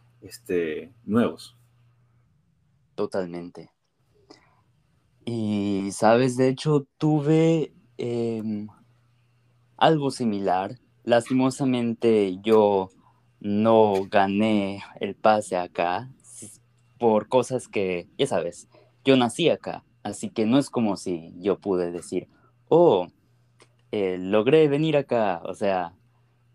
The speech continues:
Speaker 2: eso ya no depende de ti, eso depende de dónde tus padres <laughs> deciden, te tuvieron. Pero,
Speaker 1: Claro.
Speaker 2: en, lo que puedo decir incluso,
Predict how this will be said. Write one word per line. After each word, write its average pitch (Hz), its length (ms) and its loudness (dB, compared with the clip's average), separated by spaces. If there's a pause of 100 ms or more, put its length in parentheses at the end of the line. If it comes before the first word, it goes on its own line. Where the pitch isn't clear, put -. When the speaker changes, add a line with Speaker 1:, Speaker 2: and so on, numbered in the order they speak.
(360)
Speaker 2:
eso 131 340 0
ya 151 180 4
no 143 140 4
depende 127 380 2
de 110 140 -2
ti, 131 300 -2
eso 120 240 0
depende 110 480 -2
de 104 160 0
dónde 107 320 -2
tus - 260 -12
padres 101 720 0 (200)
<laughs> - 200 -20
deciden, 120 880 -2 (100)
te 117 100 4
tuvieron. 104 520 0 (600)
Pero, 110 240 4
Speaker 1:
Claro. 104 320 4 (1500)
Speaker 2:
en, 113 640 -2 (1300)
lo 147 140 2
que 165 100 2
puedo 220 220 6
decir 165 280 0
incluso, 120 840 -4